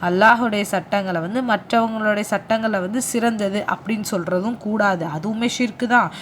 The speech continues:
இன்னும் என்னது? மற்றவர்களுடைய சட்டங்கள் வந்து அல்லாஹ்வுடைய சட்டங்களுக்கு நிகரா தான் இருக்கு, ரெண்டுமே ஈக்குவலா தான் இருக்கு அப்படின்னு சொல்றது என்னது?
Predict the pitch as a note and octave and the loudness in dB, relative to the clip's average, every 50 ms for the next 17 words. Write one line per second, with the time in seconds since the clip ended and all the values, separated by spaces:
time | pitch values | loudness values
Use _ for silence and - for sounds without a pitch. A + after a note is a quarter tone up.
0 | - - - - A3 A3+ A#3+ C4 C4 B3+ B3+ A#3 G3+ F3+ E3 F3 F3+ F3 - - | -16 -16 -14 -8 -6 -2 0 2 2 4 2 2 2 2 2 4 2 2 2 2
1 | A3+ A3 G#3+ G#3+ G3+ G3+ G3+ G3 F#3+ - G3+ F#3 F3+ - - B3 A#3+ A#3+ A#3 G#3+ | 4 4 4 4 4 2 2 2 2 2 0 0 0 4 4 4 4 6 2 2
2 | F#3+ F3+ F#3 A3+ C#4+ - - G3 G3+ G#3+ A#3+ C4 D4 D#4 D#4 D4+ C#4 C#4 C#4 - | 2 0 2 2 4 4 4 4 4 6 8 8 8 8 8 6 6 4 4 0
3 | A#3 - - - A#3 A3 G#3+ G#3 G#3 - C#4 C#4 B3+ G#3 G3+ G3+ - B3 A3+ A3+ | -6 -8 -8 -10 -8 -8 -8 -10 -8 -8 -8 -8 -8 -8 -10 -6 -2 0 2 2
4 | G#3+ G#3 A3+ A#3 A3 G3 G3+ G3 G3+ - - G3+ G3+ G3 F3+ - - - - - | 4 4 4 2 2 0 -6 -8 -8 -8 -6 -4 -4 -4 -4 -6 -10 -18 -14 -6
5 | - G#3 G#3+ A3 A3+ B3 B3+ A#3+ A#3+ B3 - - B3 B3 A3+ A3 G#3 G#3 A3+ A3+ | -4 -2 -2 0 0 0 2 2 0 0 -2 0 0 2 4 4 6 6 6 6
6 | G#3+ G3 G#3 A3 A3+ - - G3+ - - - - - A3 A3 G#3 - - G#3 A3+ | 4 2 0 0 0 -2 -2 -6 -4 -4 -4 -4 -2 -2 -2 -2 -2 0 2 2
7 | B3 B3+ C#4 C4+ A3+ G#3+ F#3+ F3+ E3+ D#3+ | 4 4 4 4 4 2 2 2 0 0